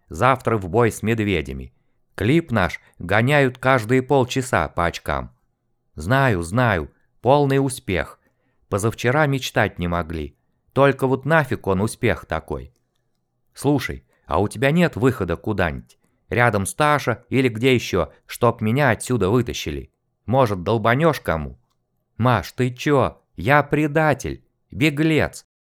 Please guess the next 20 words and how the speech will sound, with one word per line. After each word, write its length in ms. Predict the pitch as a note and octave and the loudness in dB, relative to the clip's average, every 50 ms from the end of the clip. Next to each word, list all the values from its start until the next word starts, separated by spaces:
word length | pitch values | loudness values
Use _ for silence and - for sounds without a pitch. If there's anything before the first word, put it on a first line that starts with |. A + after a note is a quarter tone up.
| _ _ _ _ _ _ _ _ | _ _ _ _ _ _ _ _
Если 380 | - G2 D3 F3 F3 - D3 | -2 2 4 4 4 2 0
б 60 | A#2+ - | -4 -2
в 60 | - | 0
Нью-Йорке 600 | G2 A#2+ D3 D3+ D3+ F3+ F#3+ F3+ - - - A2+ | 2 2 2 4 4 4 4 4 4 0 -2 -2
был 300 | G#2 G2+ G#2 G2 E2+ - - | 0 0 0 0 -2 -2 -2
или 200 | A#2+ C3+ C#3 D3 | 0 2 2 2
в 100 | C#3+ C#3 | 2 2
Лондоне, 580 | C#3 C3 A2+ F#2+ E2+ D2+ D#2 D2+ D2 D2 - _ _ _ _ - | 2 2 2 2 0 -2 -6 -8 -8 -10 -12 _ _ _ _ -2
меня 280 | G2 C3+ E3 F3 E3 | 0 2 4 4 4
бы 120 | D3+ D3+ D3+ | 4 2 0
уже 200 | C#3 D3 D3+ C#3+ | 0 2 0 0
эвтаназировали 800 | - - D3 D3 D3 D3 D3 C#3+ F#3 F3 E3 D3 C3+ C3 A#2+ | 0 -2 -2 0 2 2 2 4 4 4 4 4 2 2 2
как 240 | A#2 - C#3+ C3+ - | 2 0 0 0 -2
сумасшедшего. 880 | - D3+ D3 D#3 D#3 C#3+ - - G2+ D#2+ C#2+ - - D2+ C2+ B1 A#1 - _ _ _ _ _ _ _ - | -2 -2 0 0 -2 -2 -2 -2 -2 -2 -2 -6 -10 -14 -14 -16 -18 -20 _ _ _ _ _ _ _ -6
В 160 | - G2+ A2+ | -2 0 0
Израиле 460 | A2 F#2 B2+ D3 D#3+ E3 D#3+ D3+ D3 | 0 2 2 2 2 2 2 2 0
вроде 340 | C3 G#2 A2 C3+ C#3 B2 B2+ | 0 0 2 2 2 2 2
не 140 | A#2+ A#2 A#2 | 2 0 0
достанут. 680 | A2+ B2 A#2+ A#2+ - - F2 D#2 D2 B1+ B1 A#1+ - _ _ _ _ _ - | 0 -2 -2 -2 -4 -6 -6 -6 -6 -6 -10 -14 -20 _ _ _ _ _ -4
Ну, 400 | E2+ A#2 D#3+ F3 E3 - - | 0 2 2 2 0 -2 -6